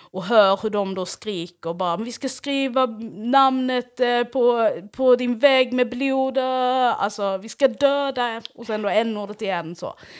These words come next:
Så att då kommer jag ihåg, jag har så starkt minne av att jag satt och kollade på mina händer. Och bara, även om jag skulle kunna liksom ta, du vet, en osthyvel och hyvla av min hud.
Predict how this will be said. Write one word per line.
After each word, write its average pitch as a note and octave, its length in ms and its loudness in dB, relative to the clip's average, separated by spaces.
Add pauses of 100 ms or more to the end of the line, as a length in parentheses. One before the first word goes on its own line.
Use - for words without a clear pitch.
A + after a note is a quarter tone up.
(300)
Så - 180 -4
att G3+ 180 -6
då G3 400 -6
kommer B3 240 -2
jag B3+ 100 4
ihåg, F#3+ 380 0
jag G#3+ 160 -8
har A#3 40 -6
så G#3 100 -12
starkt - 520 -2
minne A3 200 -6
av F#3 80 -6
att F#3 120 -8
jag F#3 100 -10
satt - 320 -10
och F3 80 -14
kollade G#3 420 -6
på G3+ 120 -14
mina G3 160 -8
händer. - 540 -6 (680)
Och G3+ 80 -12
bara, F#3+ 380 0 (1400)
även B3 340 2
om A#3 120 -4
jag B3 200 -4
skulle A3+ 300 -12
kunna G#3+ 260 -8
liksom F#3+ 280 -8
ta, G3 640 -2 (120)
du F#3+ 180 -12
vet, G3+ 400 -4 (240)
en A#3 200 0
osthyvel G3 760 -4
och G3 100 -2
hyvla B3 440 -2
av C4 160 4
min A3+ 140 -4
hud. G3 420 -8